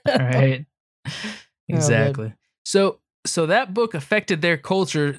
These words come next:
Speaker 1: so drastically. How, let's, what other kind of society would be fun to see based on a different book? If
Speaker 2: That's
Speaker 1: you could
Speaker 2: my
Speaker 1: leave a
Speaker 2: question
Speaker 1: different
Speaker 2: for
Speaker 1: book
Speaker 2: you,
Speaker 1: behind.
Speaker 2: actually. If you didn't have a question, that was my question for you.
Speaker 1: Oh,
Speaker 2: What
Speaker 1: okay.
Speaker 2: book would you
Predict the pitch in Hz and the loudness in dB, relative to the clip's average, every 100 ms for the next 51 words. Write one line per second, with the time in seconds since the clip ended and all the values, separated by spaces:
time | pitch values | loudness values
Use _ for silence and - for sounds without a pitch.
0 | - - 185 147 147 156 - 139 120 123 | -6 -2 0 2 0 0 -4 0 2 0
1 | - _ _ _ _ _ _ _ _ - | -2 _ _ _ _ _ _ _ _ -4
2 | 160 233 233 165 147 - _ _ _ _ | 0 2 0 -2 -4 -4 _ _ _ _
3 | - 233 - 208 220 - 196 185 - 151 | 0 0 0 -2 0 0 0 -2 -4 -2
4 | 175 170 151 139 143 135 135 170 160 135 | 2 2 2 0 0 0 0 2 2 0
5 | 131 185 160 135 123 147 139 143 131 120 | -2 0 2 2 2 2 2 2 0 2
6 | 139 135 120 117 123 98 _ _ - 123 | 0 0 -2 2 2 2 _ _ 0 2
7 | 139 220 254 160 156 139 131 135 285 - | 4 4 4 4 4 2 2 2 4 4
8 | - 117 226 185 226 269 247 - 262 226 | 4 2 0 0 0 0 0 0 -2 0
9 | 220 180 233 - 170 151 165 214 170 - | -2 0 0 2 -2 -2 -2 2 0 -2
10 | _ 185 196 190 269 135 143 - 220 | _ 0 2 4 4 4 2 2 2